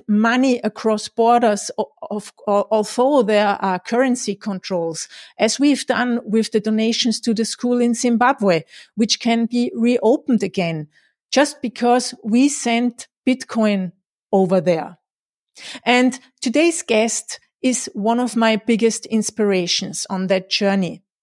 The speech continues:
It's Andreas M. Antonopoulos. He is not only, I think, one of the best educators worldwide about Bitcoin and open blockchains.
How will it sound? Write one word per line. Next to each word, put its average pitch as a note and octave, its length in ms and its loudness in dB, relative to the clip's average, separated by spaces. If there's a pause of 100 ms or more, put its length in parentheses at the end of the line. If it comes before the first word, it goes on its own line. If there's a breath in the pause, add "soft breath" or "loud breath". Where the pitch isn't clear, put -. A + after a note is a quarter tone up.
(240 loud breath)
It's B3+ 320 0
Andreas C4 560 2
M. A#3+ 320 0
Antonopoulos. G3+ 1000 -4 (240 loud breath)
He C4 180 4
is - 140 0
not A#3+ 320 0
only, A3+ 520 2
I A3 120 -2
think, A#3 320 -2 (220)
one A3 220 -2
of A#3+ 140 -2
the A3 80 0
best A#3+ 580 -2
educators G#3 840 -2
worldwide F#3+ 800 0 (260)
about G3 380 0
Bitcoin G#3+ 500 0
and G3 240 -4
open G3+ 360 0
blockchains. G3+ 720 -2